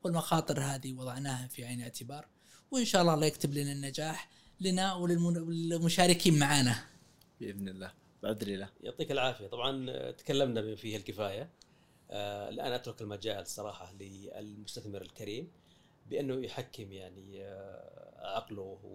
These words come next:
Speaker 3: و-، وخبراته وتفحصه. طبعا، ما شاء الله، المستثمر دائما فطن ونبيه.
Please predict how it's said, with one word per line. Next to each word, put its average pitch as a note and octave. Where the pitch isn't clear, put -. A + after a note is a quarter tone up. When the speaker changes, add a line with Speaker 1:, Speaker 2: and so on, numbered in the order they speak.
Speaker 3:
و-، F#2+
وخبراته G2+
وتفحصه. A#2+
طبعا، G#2
ما G#2
شاء G#2+
الله، G#2+
المستثمر G2+
دائما F#2+
فطن G#2+
ونبيه. F#2+